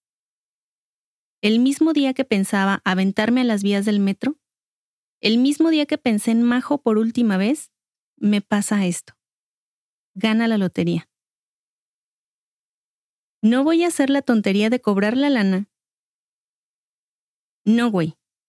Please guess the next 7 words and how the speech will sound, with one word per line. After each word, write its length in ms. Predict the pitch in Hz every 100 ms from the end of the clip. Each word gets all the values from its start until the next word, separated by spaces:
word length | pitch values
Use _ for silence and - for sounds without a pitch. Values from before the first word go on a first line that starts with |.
| _
Voy 220 | 202 220 254
a 60 |
tratar 380 | 277 247 220 226
de 80 | 226
enmendar 600 | 208 196 190 190 262 - _ _ _ _ _ _ _ _ _ _ _ -
mi 240 | 190 196
vida". 460 | 196 226 220 170 165